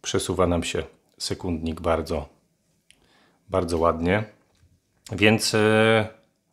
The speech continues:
no, tarcza to jest naprawdę coś, co robi w tym zegarku, w mojej opinii, bardzo fajną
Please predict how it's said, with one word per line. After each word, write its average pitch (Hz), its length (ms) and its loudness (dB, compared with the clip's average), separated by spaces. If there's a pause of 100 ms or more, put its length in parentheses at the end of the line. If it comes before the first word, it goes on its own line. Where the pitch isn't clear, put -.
(240)
no, 110 120 -2
tarcza 123 420 2
to 107 120 -2
jest 98 160 -4
naprawdę 98 580 0 (920)
coś, 107 240 0
co 101 140 2
robi 95 240 4
w - 60 -14
tym 87 180 -4
zegarku, 87 560 -4 (220)
w - 80 -18
mojej 85 260 -2
opinii, 82 460 -8 (1400)
bardzo 98 320 2
fajną 80 480 -4